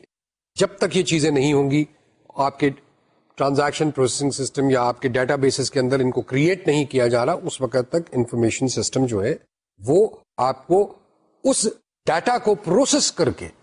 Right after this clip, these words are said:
انفارمیشن نہیں دے سکے گا، پرووائیڈ کر سکے گا، جو کہ آپ کو چاہیے in order to take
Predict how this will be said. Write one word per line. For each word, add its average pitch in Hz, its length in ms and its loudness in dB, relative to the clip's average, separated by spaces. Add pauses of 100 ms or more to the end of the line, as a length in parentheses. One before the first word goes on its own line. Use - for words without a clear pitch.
(320)
انفارمیشن 185 520 2
نہیں 110 160 0
دے 87 100 -6
سکے - 320 -14
گا، - 80 -20 (1120)
پرووائیڈ 151 320 0
کر 107 80 -2
سکے - 280 -8
گا، - 160 -20 (440)
جو 170 240 2
کہ 240 140 0
آپ 196 240 0
کو 214 100 2
چاہیے 143 440 2 (260)
in 170 80 4
order 170 200 2
to 139 140 -2 (100)
take 151 180 0